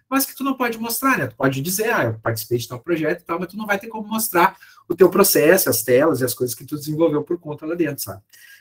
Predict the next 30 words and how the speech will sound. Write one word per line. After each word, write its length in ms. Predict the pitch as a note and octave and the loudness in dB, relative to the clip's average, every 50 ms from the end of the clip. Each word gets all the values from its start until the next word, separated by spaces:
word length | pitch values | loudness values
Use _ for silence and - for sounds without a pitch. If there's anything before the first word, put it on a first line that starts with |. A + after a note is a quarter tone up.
| _ _ _ | _ _ _
Então, 440 | A#2+ A2 A2 B2 A#2+ B2 C3 C3+ | -8 -4 2 4 4 4 4 2
o 280 | C#3+ D#3 D#3+ D3+ C#3+ A#2+ | 2 0 0 0 0 -2
case 260 | - - D3+ D#3+ D3+ | 4 6 6 6 6
de 60 | D#3+ | 4
estudo 280 | D#3 - - D#3+ D#3+ G3 | -2 2 2 4 4 4
é 180 | A3 A3+ - - _ _ | 2 0 -2 -6 _ _
super 420 | - - - A3+ A3+ A3+ B3+ A3 | -8 0 2 2 4 4 4 4
válido, 340 | E3 D#3 C#3+ C3 A#2+ A#2 A#2 | 4 4 4 4 4 2 0
né? 120 | A2+ - A2+ | -2 -4 -6
Porque 200 | - _ - C3 | -10 _ -6 -6
ele 80 | C3+ | -4
vai 300 | B2+ C3 C3+ C#3 C#3+ D3+ D3+ | -2 0 0 0 0 -4 -6
mostrar 520 | D#3 F3 F3 E3+ - - F3 E3 E3+ F3+ | -2 -2 0 0 -2 0 2 4 4 4
esses 200 | F3+ - - G3 | 2 -2 -6 -2
mesmos 260 | G3 G3 F#3 F3+ - | -2 -2 -2 -2 -4
processos 560 | - A3+ A3+ A3 - G3+ F#3 F#3 F3+ - G3 | -6 -6 -6 -4 -2 -2 -2 -2 -4 -6 -4
aí 100 | G3 F3 | -4 -4
que 100 | E3+ - | -4 -6
tu 180 | _ - G3 - _ _ _ _ _ _ _ _ _ _ _ _ _ _ _ _ _ _ _ _ - _ _ _ _ _ _ | _ -12 -12 -12 _ _ _ _ _ _ _ _ _ _ _ _ _ _ _ _ _ _ _ _ -20 _ _ _ _ _ _
vai 140 | - E3 F3 | 4 4 6
poder 200 | - F3 D3+ D#3 | 6 4 4 4
utilizar 420 | D3+ D3+ - F3+ E3 - D#3+ D#3 | 2 2 0 0 0 2 2 0
em 40 | D#3 | 0
ca-, 160 | - - D3+ - | 0 -4 -4 -2
ou 220 | C#3+ C#3+ D3+ D#3+ | -2 0 0 2
já 140 | D#3 E3 D#3+ | 2 2 2
utilizou 460 | E3+ E3+ E3+ - F#3+ F#3+ D#3+ D#3 D#3 | 2 0 -2 -4 -4 -2 0 0 -2
em 60 | D#3 | -2
casos 280 | D#3 - D#3 D#3+ D#3 - | -2 -6 -8 -8 -8 -10
reais. 500 | D3 E3+ F3 C#3 A#2+ A#2 A2+ - - | -12 -10 -10 -10 -10 -12 -12 -14 -16